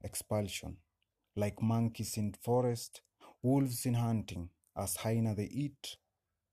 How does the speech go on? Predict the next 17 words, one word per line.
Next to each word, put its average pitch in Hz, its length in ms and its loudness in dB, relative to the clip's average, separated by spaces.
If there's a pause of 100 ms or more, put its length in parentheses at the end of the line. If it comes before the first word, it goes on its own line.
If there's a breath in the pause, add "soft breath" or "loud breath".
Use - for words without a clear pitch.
(480)
from 113 240 2
a 113 80 6
massa 117 440 4
initiate. 98 760 -4 (760)
That's - 260 0
the - 140 -2
culture, 123 600 -2 (560)
that's 110 300 0
the 113 120 -4
tradition. 104 680 -6 (760)
This 107 220 -2
is 113 120 0
fifty-seven. 101 920 -2 (540)
I'm 95 140 -2
out. - 420 -6 (600)
Fourteen 113 460 4
days, 107 500 0